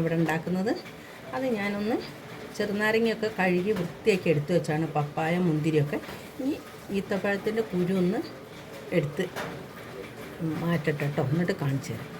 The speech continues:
ഇത് നമ്മളെ പപ്പായ ഞാൻ ഒന്ന് ചെറുതാക്കി നീളത്തിൽ മുറിച്ചെടുക്കട്ടെ കേട്ടോ. ഇനി ഇത് ഇതാ, ഇത് നോക്കൂ, ഇതൊക്കെ അരിഞ്ഞെടുത്തിക്കിനെ, ചെറുതാക്കിയിട്ട് ഈത്തപ്പഴം ഇത് അരിഞ്ഞെടുത്തിരിക്കുന്നു നീളത്തിൽ. പിന്നെ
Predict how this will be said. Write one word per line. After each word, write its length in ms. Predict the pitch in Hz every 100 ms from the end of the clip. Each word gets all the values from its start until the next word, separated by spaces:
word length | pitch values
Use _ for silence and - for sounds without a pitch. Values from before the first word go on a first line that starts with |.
| - - - - - - - - - - - - - - - - - - - -
ഇത് 120 | 202
നമ്മളെ 260 | 208 202 208
പപ്പായ 380 | 208 190 208 214 233 220
ഞാൻ 140 | 226 480 -
ഒന്ന് 160 | 202 208 220
ചെറുതാക്കി 640 | 214 185 180 208 208 - 294 494 - - 196
നീളത്തിൽ 440 | 196 208 214 254 254
മുറിച്ചെടുക്കട്ടെ 680 | 196 165 - 190 165 151 180
കേട്ടോ. 160 | 175 190
ഇനി 100 | 208 349 -
ഇത് 100 | 359 - - - - - - - - - - - - - - - - - - - - - - - -
ഇതാ, 140 | 208 202
ഇത് 100 | 202 220
നോക്കൂ, 260 | 202 - 226
ഇതൊക്കെ 360 | 220 220 - 208
അരിഞ്ഞെടുത്തിക്കിനെ, 840 | 175 175 214 185 170 170 196 226 453 - - - - -
ചെറുതാക്കിയിട്ട് 720 | - 185 185 202 190 226 220 247
ഈത്തപ്പഴം 400 | 180 180 190 196 196
ഇത് 80 | 175
അരിഞ്ഞെടുത്തിരിക്കുന്നു 680 | 165 180 170 - 170 185 254 202
നീളത്തിൽ. 420 | 180 170 180 190 311 - - - - -
പിന്നെ 280 | 170 170